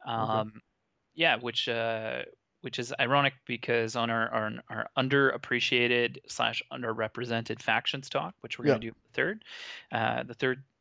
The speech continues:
Speaker 2: segment, um, I was listening to the I Horus's latest episode today, and,
Speaker 1: Mm-hmm.
Speaker 2: uh, I get, like, I mean, we see a fair amount of Sons of Horus here, but I guess
Speaker 1: Yeah.
Speaker 2: they don't see a lot
Speaker 1: Really?
Speaker 2: in Australia. Yeah.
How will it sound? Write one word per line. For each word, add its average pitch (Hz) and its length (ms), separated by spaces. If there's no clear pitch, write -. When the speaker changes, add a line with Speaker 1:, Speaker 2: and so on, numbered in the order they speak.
Speaker 2:
segment, 165 460
um, 120 500
I - 40
was 123 140
listening 120 240
to 120 60
the 117 140
I 113 100
Horus's 123 500
latest 123 260
episode 127 440
today, 123 580
and, 113 300
Speaker 1:
Mm-hmm. 120 220
Speaker 2:
uh, 113 320
I 123 100
get, 123 200
like, 127 200
I 135 40
mean, 120 320
we 131 200
see 127 400
a - 80
fair 131 300
amount 120 280
of 120 60
Sons 120 220
of 113 60
Horus 117 320
here, 151 300
but 131 180
I 113 60
guess 117 160
Speaker 1:
Yeah. - 20
Speaker 2:
they 131 80
don't - 220
see 120 120
a 110 80
lot 104 280
Speaker 1:
Really? 190 200
Speaker 2:
in 151 60
Australia. 113 600
Yeah. 113 280